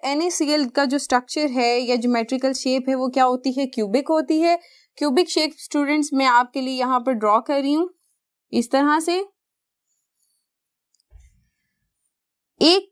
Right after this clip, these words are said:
क्रिस्टल की, एक क्रिस्टल के जो इंटरफेशियल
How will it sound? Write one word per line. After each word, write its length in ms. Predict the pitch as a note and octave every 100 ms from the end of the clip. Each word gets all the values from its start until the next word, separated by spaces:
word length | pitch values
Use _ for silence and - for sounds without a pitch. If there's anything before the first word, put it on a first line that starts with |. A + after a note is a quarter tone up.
| -
क्रिस्टल 440 | D#4+ E4 G#4 G4+
की, 480 | G4 C4+ A3 A#3 _ _ _ _ _ _ _ _ _ _ _ _ _ _ _ _ _ _ _ - _ - _ _ - _ _ _ -
एक 180 | D4 -
क्रिस्टल 380 | E4 - G4+ G4+
के 200 | F4+ D#4+
जो 120 | F4
इंटरफेशियल 880 | - C#4+ D4+ F4 F4 D4+ - F4